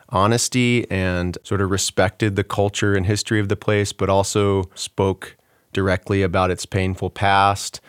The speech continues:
and, uh, the mistakes that have been made there and, uh, uh, what makes it an interesting place to live in and write about and be from. Um, so I thought the, the best entry point was to simply,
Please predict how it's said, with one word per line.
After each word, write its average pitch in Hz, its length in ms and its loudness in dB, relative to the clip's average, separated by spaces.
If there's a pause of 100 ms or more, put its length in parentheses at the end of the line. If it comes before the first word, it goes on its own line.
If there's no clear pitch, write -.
(200)
and, 90 720 -4
uh, 85 420 -6
the 95 60 -6
mistakes - 800 -2 (260)
that 101 280 0 (340)
have 92 160 -4
been 95 180 0
made 98 520 0
there 107 520 0
and, 87 380 -4
uh, 85 280 -4 (580)
uh, 85 220 -6
what 95 220 -2
makes 98 280 -2
it 95 120 -2
an 90 100 -2
interesting 90 400 -6
place 92 360 -4
to 87 240 -4
live 90 260 -4
in 92 200 -2
and 85 140 -6
write 90 200 -2
about 90 360 0
and 87 120 -6
be 90 160 -6
from. 87 520 -4 (440)
Um, 82 560 -8 (140)
so 87 500 -4 (880)
I 101 100 -6
thought - 360 0
the, 90 380 -2
the 98 120 -6
best 107 380 2
entry 117 400 4
point 98 420 -4
was 95 260 -2
to 90 280 -2
simply, 98 720 0